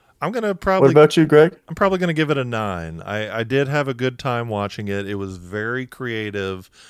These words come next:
Speaker 1: and different, and I love that. Uh, it, it stayed true enough to the story where you got it.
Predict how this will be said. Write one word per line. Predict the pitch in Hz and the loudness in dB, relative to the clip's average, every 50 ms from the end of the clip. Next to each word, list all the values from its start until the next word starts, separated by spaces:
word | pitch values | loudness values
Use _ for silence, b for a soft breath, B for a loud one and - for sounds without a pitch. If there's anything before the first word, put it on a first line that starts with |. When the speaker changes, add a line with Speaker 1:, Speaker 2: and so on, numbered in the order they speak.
| b b b - | b b b -8
Speaker 1:
and | 104 104 104 113 113 | -6 -6 -6 -4 -2
different, | 110 113 110 107 - - 104 95 98 101 - | -2 -2 -2 -2 -4 -6 -6 -6 -6 -8 -8
and | 101 95 92 | -8 -8 -6
I | 87 | -6
love | 90 90 95 98 104 104 104 | -6 -6 -6 -6 -8 -8 -8
that. | 101 98 90 87 85 87 92 - b b b b b b b b b b _ - | -6 -6 -4 -4 -6 -6 -8 -12 b b b b b b b b b b _ -6
Uh, | 98 98 98 98 95 95 95 92 98 - - | -4 -4 -2 -2 -2 -4 -4 -6 -8 -8 -6
it, | 110 107 104 101 - _ _ _ - | -6 -6 -6 -6 -10 _ _ _ -8
it | - 110 113 - | -6 -6 -6 -4
stayed | - - - - 135 127 131 131 127 120 | -6 -8 -4 0 0 2 2 0 -2 -6
true | - - - 131 131 131 127 131 | -8 -6 -4 -2 0 2 2 0
enough | 127 117 117 117 117 - - | 0 0 -2 -2 -4 -4 -6
to | - 120 107 | -6 -6 -6
the | 98 101 | -6 -8
story | - - - 117 110 110 110 | -8 -8 -6 -4 -2 -2 -4
where | 110 101 104 | -4 -4 -6
you | 101 95 92 | -6 -8 -8
got | 82 90 95 92 95 95 104 | -6 -6 -4 -4 -2 -2 -4
it. | 107 110 | -6 -6